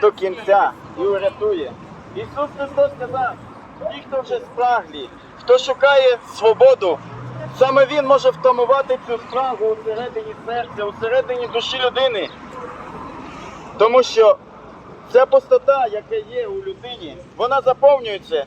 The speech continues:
тільки Богом. Це духовна частина, яку позбавлений був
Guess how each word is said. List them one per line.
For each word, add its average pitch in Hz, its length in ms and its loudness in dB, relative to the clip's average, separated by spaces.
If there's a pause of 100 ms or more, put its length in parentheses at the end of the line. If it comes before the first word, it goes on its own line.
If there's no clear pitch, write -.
(100)
тільки 262 340 -4
Богом. 202 500 4 (800)
Це 247 260 6 (100)
духовна 285 440 2
частина, 254 800 -2 (300)
яку 247 400 -8 (240)
позбавлений 220 720 -2
був 220 280 0